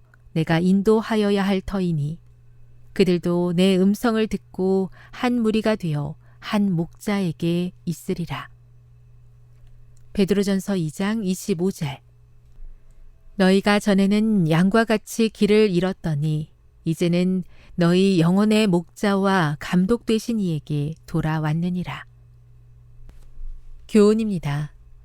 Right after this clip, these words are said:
선한 목자이신 여호와 하나님은 우리를 바른 길로 인도하시고 당신의 품에 안아 보호하시며 마침내 영원한 안식처로 이끌어 주신다.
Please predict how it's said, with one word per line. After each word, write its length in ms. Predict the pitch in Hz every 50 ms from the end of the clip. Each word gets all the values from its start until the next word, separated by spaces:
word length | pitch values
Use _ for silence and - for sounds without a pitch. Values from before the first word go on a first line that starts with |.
| - - - - -
선한 440 | - - - 254 240 247 240 254 254
목자이신 760 | 220 185 165 - - 240 220 220 226 - - 240 240 233 202
여호와 320 | 165 160 170 180 196 202
하나님은 720 | 208 208 202 196 185 170 160 151 196 226 233 208 165 143 - - - -
우리를 320 | 175 175 185 190 196 202 208
바른 380 | - - - 175 196 202 214
길로 260 | 208 220 214 220 226
인도하시고 920 | 220 202 180 175 170 196 196 190 185 196 - - - - 160 151 147 151 151 - - - - -
당신의 500 | - - 175 165 170 - - - 190 190 -
품에 320 | - - - 214 208 208 196
안아 440 | 156 147 151 160 170 175 175 175 -
보호하시며 880 | - - 190 190 202 208 196 180 170 - - - 147 151 160 170 165 - - - - _ - - - _ _ - - -
마침내 760 | 180 170 165 - - 190 190 180 185 185 190 190 196 190 - - - - 170
영원한 540 | 160 160 175 190 208 220 220 233 247 247
안식처로 960 | - - 156 170 185 190 - - 240 - - - 202 180 160 147 147 139 151 - - -
이끌어 520 | - 170 - - - 185 175 170 170 175
주신다. 600 | 175 - 185 175 - - 180 165 - 127 131 -